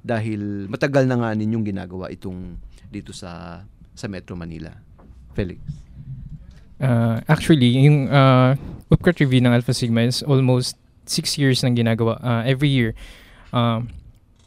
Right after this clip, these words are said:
Speaker 2: what we did is parang kinausap namin yung local, uh, committee, especially the local government. Um, every, every year, ki-, kinoconduct namin siya sa Marikina, District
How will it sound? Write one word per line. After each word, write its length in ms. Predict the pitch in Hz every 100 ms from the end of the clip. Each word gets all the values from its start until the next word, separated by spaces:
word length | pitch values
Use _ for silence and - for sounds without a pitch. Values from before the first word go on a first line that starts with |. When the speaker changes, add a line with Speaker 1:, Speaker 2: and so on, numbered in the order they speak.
| - -
Speaker 2:
what 160 | 156 156
we 80 |
did 160 | 156 139
is 160 | 143 -
parang 320 | 131 131 131 -
kinausap 400 | 147 160 156 165
namin 320 | 139 131 131
yung 160 | 135
local, 160 | - 123 120 -
uh, 160 | 120 120 117
committee, 480 | 156 156 120 120 135
especially 560 | - 127 - 123 123
the 160 | 120 117
local 260 | 127 139
government. 540 | 131 120 117 113 110 110 _
Um, 400 | - 123 120 139 - - _ _ _ _ _ -
every, 480 | 160 160 196 180 165
every 240 | 165 165 131
year, 160 | 123
ki-, 160 | 123 143
kinoconduct 560 | - 143 139 135 -
namin 160 | 127 123
siya 180 | 113 127
sa 120 | - 123 131 - - - - -
Marikina, 480 | 139 135 123 113 117
District 400 | 131 151 170 -